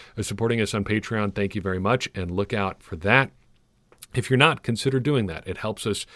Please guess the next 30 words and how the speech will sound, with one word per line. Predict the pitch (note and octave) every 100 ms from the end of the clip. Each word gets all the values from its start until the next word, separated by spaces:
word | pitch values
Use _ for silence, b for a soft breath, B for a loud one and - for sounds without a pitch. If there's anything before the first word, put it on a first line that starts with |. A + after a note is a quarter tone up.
| B B B
uh, | -
keep | - B2+ A2
all | G#2+
the | G2+
lights | A2 A2+
on | A#2+ G#2
here, | G#2 G#2+
keep | A2 G2
everything | G2+ G2+ G2 F2
going, | G2+ G2 G2+ G2+
and, | G2+ G2+ G2
uh, | G2+ G2+ G2+
it | G#2 -
shows | B2 G#2+
you | A2
value, | A#2 A2 D#2+ -
what | A2 G2
we | F#2
do | G2 F#2+
here. | F#2 D#2+
And | F2 F2+ F2+
plus, | - C3+ -
it |
gets | F2+ -
you | F#2
a |
little | F#2 F#2+
access | F#2 F#2 F#2+ F#2
to | - F#2
some, | - F2